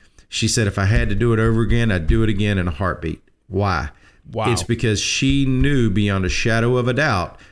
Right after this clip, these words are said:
Speaker 1: that her, her paycheck was in place, so then she could focus on her paycheck. And she got to take all of her grandkids, and they got to experience Alaska with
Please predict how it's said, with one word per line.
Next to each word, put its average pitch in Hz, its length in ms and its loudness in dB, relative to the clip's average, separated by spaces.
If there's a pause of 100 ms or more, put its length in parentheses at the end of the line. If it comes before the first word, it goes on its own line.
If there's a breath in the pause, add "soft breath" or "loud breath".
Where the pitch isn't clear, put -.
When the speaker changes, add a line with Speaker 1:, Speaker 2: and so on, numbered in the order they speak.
(140 loud breath)
Speaker 1:
that 92 180 -2
her, 123 760 -2
her 131 280 -2
paycheck 135 640 2
was 104 160 -2
in 117 140 0
place, 110 600 -2
so 98 480 -2 (140)
then 135 800 -2
she - 200 -2
could 113 160 -2
focus 117 440 -2
on 110 140 -2
her 104 120 -2
paycheck. 101 640 -4 (360 loud breath)
And 92 180 -2
she 139 260 0
got 127 220 -4
to 107 80 -6
take 98 260 -2
all 123 220 -2
of 139 60 -2
her 139 160 -2
grandkids, 110 800 -2
and 95 180 -2
they 123 140 0
got 120 220 -4
to 107 100 0
experience 120 840 0
Alaska 98 800 -2 (320 loud breath)
with 104 440 0